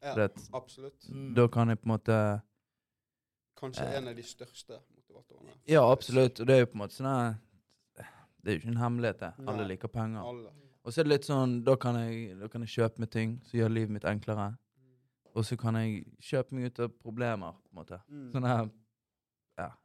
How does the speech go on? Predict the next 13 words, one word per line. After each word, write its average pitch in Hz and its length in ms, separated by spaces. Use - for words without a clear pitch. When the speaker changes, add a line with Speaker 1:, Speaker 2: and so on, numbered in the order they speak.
Speaker 2:
jeg 131 100
skal 117 140
hjem 120 260
i 98 40
dag, 90 280
og 117 80
så 120 140
har 113 160
jeg - 20
med 110 160
meg 107 120
mad 101 220
utstyr. 90 380